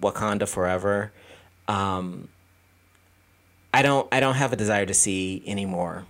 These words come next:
I'm good. <laughs> I'm a thousand percent good right now. Um,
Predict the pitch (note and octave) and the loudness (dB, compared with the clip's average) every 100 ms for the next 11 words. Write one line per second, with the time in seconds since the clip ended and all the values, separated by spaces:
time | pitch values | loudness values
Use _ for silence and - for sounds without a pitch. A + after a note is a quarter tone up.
0 | - - G#2+ G2 D#2+ C#2 - - - - | -12 -4 -2 0 -2 4 4 4 -8 -20
1 | _ - - - D#3 C3+ - - A2 G#2 | _ -20 -10 -4 0 -2 -4 2 4 4
2 | G#2+ G#2 - - F2 - F2+ F2+ E2 D#2+ | 2 -4 -4 -2 -4 -4 -2 -2 -4 -10
3 | - - D2+ - - - - - - - | -12 -14 -16 -20 -20 -20 -18 -18 -18 -20
4 | - _ - A#2+ A2+ G#2+ G#2 G2+ - G1+ | -20 _ -2 0 2 2 0 -4 -8 -18